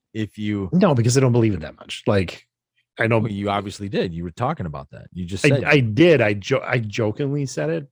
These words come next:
Speaker 2: but
Speaker 1: Right.
Speaker 2: I think the fact of the matter is, is that I had little kids and there was just too much shit going on that I couldn't
Speaker 1: Yes.
Speaker 2: get to watch the, the games.
Speaker 1: Yeah.
Speaker 2: Um, because I don't believe in that kinda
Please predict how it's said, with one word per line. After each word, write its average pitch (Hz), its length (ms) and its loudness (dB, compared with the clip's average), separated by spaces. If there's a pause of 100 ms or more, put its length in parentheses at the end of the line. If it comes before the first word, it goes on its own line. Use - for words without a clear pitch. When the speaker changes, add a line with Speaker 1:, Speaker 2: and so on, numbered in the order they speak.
Speaker 2:
but 92 240 -4
Speaker 1:
Right. 82 160 -4 (340)
Speaker 2:
I 127 120 0
think 127 180 0
the 120 100 -2 (320)
fact 123 260 0
of 101 60 -4
the 95 60 -6
matter 95 260 -8
is, 90 160 -6
is 90 120 -6
that 92 120 -6
I 92 120 -4
had 92 480 -4
little 104 280 0
kids 95 340 -2
and 90 100 -6
there 90 80 -4
was 80 120 -8
just 87 180 -8
too 113 100 -2
much 82 120 -6
shit - 260 -4
going 85 220 -4
on 85 240 -6
that 82 100 -4
I 85 100 -6
couldn't 82 260 -4
Speaker 1:
Yes. 73 420 -8
Speaker 2:
get 107 220 -2
to 98 100 0
watch 87 300 0
the, 92 120 -2 (220)
the 120 120 2
games. 113 440 0 (320)
Speaker 1:
Yeah. 69 220 -10 (160)
Speaker 2:
Um, 87 560 -4 (1300)
because 113 280 2
I 95 80 2
don't 90 160 -4
believe 78 240 -12
in 71 80 -16
that 69 140 -16
kinda 69 340 -16